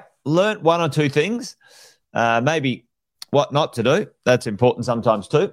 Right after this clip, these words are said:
the things you shouldn't do. Uh, and then maybe some of the things that you should do.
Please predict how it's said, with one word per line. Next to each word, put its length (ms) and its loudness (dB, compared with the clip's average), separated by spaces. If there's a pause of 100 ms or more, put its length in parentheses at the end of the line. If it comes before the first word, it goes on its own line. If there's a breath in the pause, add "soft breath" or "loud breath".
the 60 -6
things 240 0
you 60 -2
shouldn't 280 0
do. 220 0 (580 loud breath)
Uh, 340 2
and 160 -4
then 280 0
maybe 380 -2
some 180 -2
of 100 4
the 80 -4
things 160 -2
that 140 -2
you 60 -2
should 200 2
do. 220 2